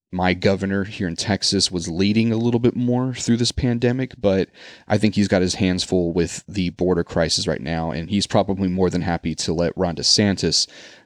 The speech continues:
uh, take some of these arrows from the, from the federal government. So good on you, Ron DeSantis. I love it. Love to hear it, and I hope he stays strong.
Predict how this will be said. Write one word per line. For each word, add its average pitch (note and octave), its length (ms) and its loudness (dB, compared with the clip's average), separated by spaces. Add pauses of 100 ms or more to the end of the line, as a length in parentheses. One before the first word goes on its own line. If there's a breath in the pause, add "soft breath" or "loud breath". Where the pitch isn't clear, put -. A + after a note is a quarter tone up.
uh, E2+ 320 2 (680)
take A2 220 2
some G2+ 160 4
of E2 60 2
these E2 200 -2
arrows D#2+ 420 0
from F2 200 -6
the, D#2+ 100 -6
from F2 200 -6
the D2 60 -6
federal E2 320 -2
government. E2 460 -4
So D#2+ 220 -2 (520 loud breath)
good C#3+ 160 6
on B2+ 200 6
you, A#2+ 180 6
Ron A2 180 4
DeSantis. G#2 560 2
I - 60 0
love F#2 260 2
it. G2 140 0
Love F#2+ 200 0
to F#2+ 60 -4
hear F#2+ 240 2
it, F2+ 140 2
and F2+ 260 -2
I E2+ 60 0
hope F2+ 240 -4
he - 80 -12
stays E2 300 -2
strong. D2+ 400 -6